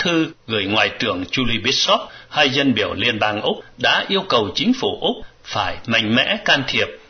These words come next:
vào các vụ đàn áp tôn giáo ở Việt Nam. Trong lá thư, dân biểu Chris Hayes và Tim Watts nêu lên trường hợp điển hình về vụ bỏ tù các tín đồ Hòa Hảo vào hai tuần trước, với bốn người bị án nặng nề là hai cha con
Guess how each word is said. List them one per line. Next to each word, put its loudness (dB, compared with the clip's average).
vào 2
các -2
vụ -2
đàn 0
áp -2
tôn 2
giáo 0
ở 0
Việt -6
Nam. -2
Trong 0
lá 4
thư, -2
dân 0
biểu 2
Chris 2
Hayes 0
và -4
Tim -2
Watts 0
nêu 2
lên -2
trường -2
hợp 0
điển -2
hình -2
về 0
vụ -4
bỏ -2
tù -2
các 0
tín 0
đồ 0
Hòa 0
Hảo -4
vào 2
hai 0
tuần -6
trước, 0
với 2
bốn 6
người 2
bị -2
án -2
nặng 0
nề -2
là 0
hai 0
cha -2
con 2